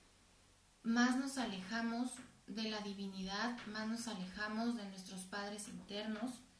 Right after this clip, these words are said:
y por supuesto estamos mucho más lejos de esa sabiduría, de, de experimentar, eh, lo real, esa paz, esa felicidad,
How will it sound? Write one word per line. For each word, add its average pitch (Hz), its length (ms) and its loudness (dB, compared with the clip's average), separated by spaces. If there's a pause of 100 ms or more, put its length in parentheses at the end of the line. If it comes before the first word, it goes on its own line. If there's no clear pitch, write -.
(800)
y 233 140 4
por 240 200 4
supuesto 269 360 0
estamos 285 320 2
mucho 233 260 4
más 240 240 4
lejos 247 320 2
de 214 120 -2
esa 240 220 -2
sabiduría, 214 720 0 (1500)
de, 202 280 2
de 220 120 2
experimentar, 214 1120 0 (640)
eh, 208 500 -2
lo 208 140 -2
real, 214 680 2 (120)
esa 220 400 -6
paz, 226 360 2
esa 233 200 -2
felicidad, 202 760 -4